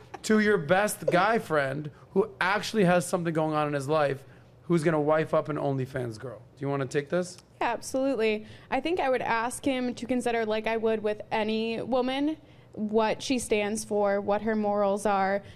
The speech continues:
Speaker 2: what her intentions are with him, and really ask him, like you said, you don't wanna waste anybody's time. You have to ask the important questions that you need to ask in a relationship.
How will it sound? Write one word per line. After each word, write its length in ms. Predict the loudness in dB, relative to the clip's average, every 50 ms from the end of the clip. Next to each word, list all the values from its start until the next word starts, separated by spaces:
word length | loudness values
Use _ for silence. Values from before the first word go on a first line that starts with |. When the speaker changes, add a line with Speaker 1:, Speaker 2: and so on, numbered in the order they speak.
| -20 -20 -10
Speaker 2:
what 260 | -2 0 2 2 2
her 220 | 2 2 2 2 2
intentions 680 | 2 0 0 -2 0 0 0 0 0 0 0 -2 0
are 240 | 0 0 0 0 0
with 260 | 0 0 0 0 0
him, 240 | 0 0 0 2 0
and 180 | 0 0 2 2
really 320 | 4 4 4 4 2 2 2
ask 300 | 0 -2 -2 -2 0 0
him, 120 | 0 2
like 220 | 2 0 0 -2 -6 -6
you 160 | -4 -4 -2
said, 280 | -2 -2 -2 -2 0
you 80 | 0 0
don't 120 | 0 0
wanna 120 | 0 0 0
waste 240 | 0 0 0 -2 -2
anybody's 400 | -2 -2 0 0 -2 -2 -2 -2
time. 300 | -2 0 0 0 0 2
You 120 | 2 0
have 120 | 0 0
to 140 | -2 -2 -2
ask 220 | -2 -4 -4 -4 -2
the 80 | -2
important 440 | -2 -2 0 0 0 0 0 -2 -2
questions 460 | -2 -2 -2 -2 -2 -4 -4 -2 0
that 100 | 0 0
you 100 | 0 0
need 200 | -2 -2 -2 -2
to 60 | 0
ask 280 | 0 0 0 -2 -2 -4
in 80 | -2 -2
a 40 |
relationship. 760 | 0 0 0 0 0 -2 -2 -2 -4 -4 -2 0 0 -2 -2